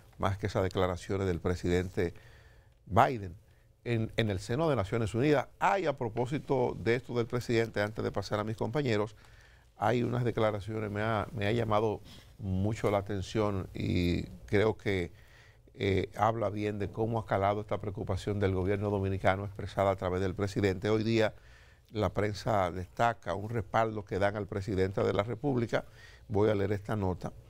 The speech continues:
Eh, dice, "Varios dirigentes políticos y académicos respaldaron el discurso del presidente Abinader ante el Consejo de Seguridad de la onu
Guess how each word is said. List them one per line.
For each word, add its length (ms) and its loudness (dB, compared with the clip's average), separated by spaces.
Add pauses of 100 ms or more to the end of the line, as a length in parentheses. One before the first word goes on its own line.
(440)
Eh, 600 2
dice, 640 0 (160)
"Varios 340 0
dirigentes 500 -4
políticos 640 0
y 40 2
académicos 600 0
respaldaron 580 2
el 80 -6
discurso 500 -2
del 120 2
presidente 560 0
Abinader 520 0
ante 560 -2
el 120 -6
Consejo 360 0
de 80 0
Seguridad 420 2
de 60 0
la 140 4
onu 300 0